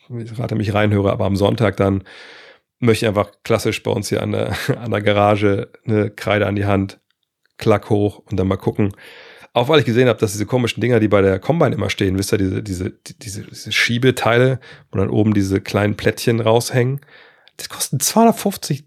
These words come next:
bis, bis sechshundert Euro. Unfassbar. Naja, jedenfalls werde ich dann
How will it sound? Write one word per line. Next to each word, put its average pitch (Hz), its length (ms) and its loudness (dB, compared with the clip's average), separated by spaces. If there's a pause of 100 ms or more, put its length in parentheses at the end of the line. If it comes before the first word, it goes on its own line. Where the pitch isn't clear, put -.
bis, - 180 -6
bis - 200 -6
sechshundert - 380 -2
Euro. 160 200 0
Unfassbar. - 640 -6 (320)
Naja, 120 260 0 (340)
jedenfalls 127 500 2 (300)
werde 123 160 2
ich 120 40 2
dann 110 300 -4